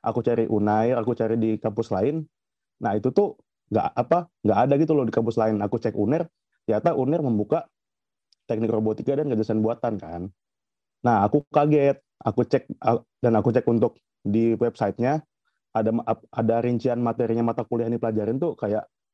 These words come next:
ini tuh menurutku cocok aja gitu loh untuk yang aku yang pengen, eh, praktikumnya tuh yang terjun ke lapangan gitu loh. Jadi makanya nih aku, itu mengapa aku milih teknik robotika dan ke-, dan ke-, kecerdasan buatan.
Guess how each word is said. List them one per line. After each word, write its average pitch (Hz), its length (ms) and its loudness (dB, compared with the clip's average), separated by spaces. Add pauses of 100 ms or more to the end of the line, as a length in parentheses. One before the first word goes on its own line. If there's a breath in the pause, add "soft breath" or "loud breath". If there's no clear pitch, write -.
(240)
ini 120 200 -2
tuh 170 120 0
menurutku 147 560 0 (400)
cocok 131 240 0
aja 143 160 0
gitu 117 220 0
loh 107 140 2
untuk 104 240 -2 (160)
yang 104 240 0
aku 107 280 0
yang 127 280 0
pengen, 120 360 -2 (680)
eh, 107 200 0 (140)
praktikumnya 113 520 -2
tuh 151 120 2
yang 117 180 0
terjun 110 260 0
ke 107 80 0
lapangan 110 300 0
gitu 117 180 0
loh. 98 180 -2 (440)
Jadi 123 380 0 (360)
makanya 123 340 2
nih 127 180 4
aku, 139 320 2 (400)
itu 127 400 0 (260)
mengapa 123 460 0
aku 123 160 -2
milih 123 480 0
teknik 107 240 -6
robotika 104 320 -2
dan 117 140 -4
ke-, 104 220 -6
dan 110 200 -2
ke-, 113 240 -2
kecerdasan 104 400 -2
buatan. 87 560 -6